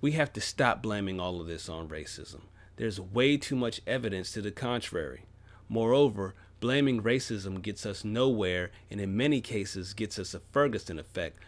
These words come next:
that lightens the police presence in black communities where police are needed the most at this particular juncture in time. We only get more black victims when that happens. We certainly need to hold the police to a high standard,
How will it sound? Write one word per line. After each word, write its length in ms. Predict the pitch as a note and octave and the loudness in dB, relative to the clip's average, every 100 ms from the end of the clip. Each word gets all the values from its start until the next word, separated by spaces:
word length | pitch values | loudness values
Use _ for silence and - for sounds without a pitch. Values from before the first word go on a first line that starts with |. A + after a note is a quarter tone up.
| - | -8
that 180 | - F2+ | -6 -2
lightens 420 | F#2 B2 C3 B2 | 2 2 2 -2
the 80 | A2+ | -4
police 460 | - A2+ G#2 A#2+ - | -6 -6 -2 -2 -4
presence 500 | - A2+ F#2+ F2 - | -4 -4 -2 -8 -8
in 100 | F2 | -6
black 280 | F#2+ F2 - | -4 -4 -6
communities 680 | G2 A2 C#3 G#2 F#2 F#2 - - - | -4 0 0 0 -2 -6 -14 -12 -6
where 120 | G#2+ | -6
police 440 | - G#2+ A#2+ - | -4 -2 -2 0
are 120 | G#2 | -2
needed 360 | G#2 G#2+ A2 G#2 | -2 -2 -2 -4
the 80 | G#2+ | -4
most 380 | G2+ B2 A#2+ F2 | 0 0 0 -6
at 100 | - | -8
this 200 | F#2 - | -10 -10
particular 540 | - - G2+ F#2+ F#2 | -14 -10 -8 -6 -6
juncture 440 | E2+ F#2 F2 - | -6 -8 -8 -8
in 100 | F2 | -8
time. 400 | F2 F#2+ F2+ F2 - - - - - - - - - | -8 -8 -8 -8 -12 -20 -20 -20 -20 -20 -20 -20 -4
We 160 | A#2 C3+ | 2 4
only 180 | D3+ | 4
get 260 | B2 B2 - | 4 0 0
more 280 | A2 A#2 A#2 | 0 2 2
black 320 | A2+ A2+ G2+ | 2 0 0
victims 520 | F#2+ C#3 - G#2 F#2+ | -2 -2 -2 -6 -4
when 140 | G2 F#2 | -4 -2
that 200 | F2 F#2 | -4 -6
happens. 680 | E2+ F2 - - - - - - - - | -8 -10 -14 -18 -18 -18 -20 -20 -16 -6
We 140 | A2+ | -6
certainly 600 | - - D#3+ - G#2 G2 | -2 4 4 4 -4 -4
need 240 | G2 G2 F#2+ | -2 -4 -6
to 80 | |
hold 220 | F2+ F2+ E2 | -6 -6 -6
the 60 | |
police 400 | D#2 F2 B2+ - | -8 -4 -2 -2
to 160 | - D#2+ | -4 -6
a 60 | |
high 240 | D2+ D2+ C#2+ | -6 -6 -8
standard, 500 | - D2+ C2+ - | -10 -12 -12 -16